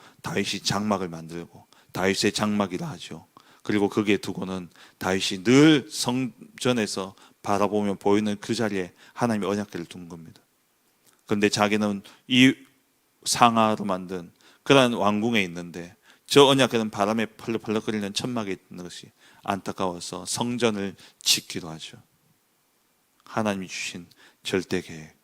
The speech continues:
하나님이 계획을 붙잡은 겁니다. 그 성전을 지을 준비를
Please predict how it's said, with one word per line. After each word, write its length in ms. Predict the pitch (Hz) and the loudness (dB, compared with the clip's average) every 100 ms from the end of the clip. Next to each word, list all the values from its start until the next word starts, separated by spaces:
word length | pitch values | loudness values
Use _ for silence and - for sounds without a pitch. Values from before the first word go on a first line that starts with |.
| _ _ - _ | _ _ -20 _
하나님이 560 | - 120 110 104 101 98 | -2 2 2 2 0 -2
계획을 440 | - 92 87 92 85 | -4 -2 -2 -4 -8
붙잡은 280 | - - 85 | -18 -18 -18
겁니다. 400 | 82 - 113 _ _ _ _ _ _ _ _ _ _ - _ | -20 -20 _ _ _ _ _ _ _ _ _ _ _ -20 _
그 160 | - 117 | -2 0
성전을 540 | - 120 113 110 107 | 2 0 2 2 2
지을 300 | 110 - 110 | -2 2 2
준비를 500 | 101 107 104 98 98 | 2 -4 -2 0 0